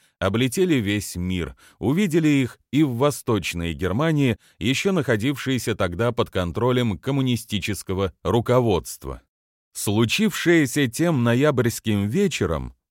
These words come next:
запустило цепь исторических событий, о которых многие слушатели наверняка помнят. В течение нескольких месяцев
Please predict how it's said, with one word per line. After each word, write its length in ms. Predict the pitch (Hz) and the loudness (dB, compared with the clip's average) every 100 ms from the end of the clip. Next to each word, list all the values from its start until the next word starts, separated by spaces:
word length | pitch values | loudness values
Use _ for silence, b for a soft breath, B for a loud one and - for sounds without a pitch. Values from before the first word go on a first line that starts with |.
| - | -8
запустило 760 | 82 117 143 131 - 196 170 | -2 0 0 -4 -2 0 0
цепь 340 | 117 165 160 131 | 0 -2 -2 -2
исторических 880 | 110 117 117 127 127 - 110 95 | -2 -2 0 0 -4 -4 -4 -4
событий, 720 | - 101 113 180 - 85 76 b b b | -2 -2 0 -2 -2 -4 -6 b b b
о 100 | - | -4
которых 460 | 95 147 208 196 - | 0 2 4 2 2
многие 480 | 139 170 139 139 135 | 0 0 0 0 0
слушатели 720 | - 139 190 156 - 139 131 | 0 -2 0 -2 -2 0 0
наверняка 640 | 110 123 139 143 139 147 | 0 2 2 2 0 -2
помнят. 720 | 123 - 120 76 67 64 - - _ _ | -2 -2 -2 -2 -6 -10 -14 -20 _ _
В 100 | - | -8
течение 540 | - 113 131 113 104 98 | -2 0 0 2 2 2
нескольких 680 | 113 120 - 101 - 101 95 | 2 0 0 -4 -2 -4 -2
месяцев 680 | 110 151 135 107 120 - | -2 -2 -2 -2 -2 -4